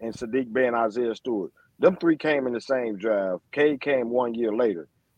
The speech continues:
That's four contracts around the same time that's gonna be. And now if you let Jeremy Grant, who you can afford to pay him good right now, you know, if you go ahead and get rid of him to get another draft pick, now you ain't got four, you got five around the same time.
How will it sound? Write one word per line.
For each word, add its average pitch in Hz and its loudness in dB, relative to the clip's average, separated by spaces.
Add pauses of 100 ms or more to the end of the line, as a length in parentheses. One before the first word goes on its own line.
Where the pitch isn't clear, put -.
That's 107 -4
four 143 4
contracts 127 0
around 113 -2
the 101 -6
same 117 -6
time 107 -2
that's 95 -6
gonna 98 -6
be. 90 -2 (420)
And 110 2
now 143 10
if 123 0
you 151 -2
let 135 0
Jeremy 131 -2
Grant, 143 -2
who 127 -10
you 180 -8
can 170 -4
afford 185 2
to 139 -6
pay 147 -2
him 139 -4
good 139 -2
right 127 -4
now, 139 0 (680)
you 131 -6
know, 123 4 (440)
if 104 -8
you 180 -2
go 170 8
ahead 160 6
and 143 -6
get 156 2
rid 151 0
of 143 0
him 175 0
to 131 -6
get 143 -2
another 139 0
draft 170 2
pick, 147 -2
now 156 0
you 180 -2
ain't 165 -2
got 151 0
four, 175 0
you 185 -8
got 131 0
five 170 -2
around 120 -6
the 104 -10
same 104 -10
time. 92 -8